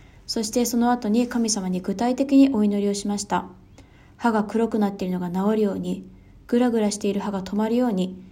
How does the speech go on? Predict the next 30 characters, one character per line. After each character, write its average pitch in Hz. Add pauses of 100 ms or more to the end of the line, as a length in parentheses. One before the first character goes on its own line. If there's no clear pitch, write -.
(320)
神 240
経 202
が 202
ダ -
メ 240
に 226
な 214
っ 214
て 190
い 190
な 208
い 214
よ 233
う 214
に、 185 (320)
歯 233
が 214
白 240
く 220
元 247
の 247
よ 220
う 185
に 180
戻 202
る 269
よ 233
う 190
に 175 (160)
と。 -